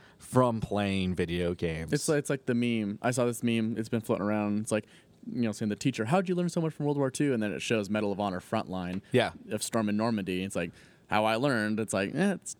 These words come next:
Speaker 2: you know, that's kinda true.
Speaker 1: Yeah, and I mean, as long as it,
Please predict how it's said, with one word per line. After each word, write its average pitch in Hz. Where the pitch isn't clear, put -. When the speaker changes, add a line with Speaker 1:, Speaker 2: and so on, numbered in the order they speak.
Speaker 2:
you 131
know, 135
that's 135
kinda 196
true. 139
Speaker 1:
Yeah, 147
and 123
I 127
mean, 131
as 120
long 139
as 135
it, 104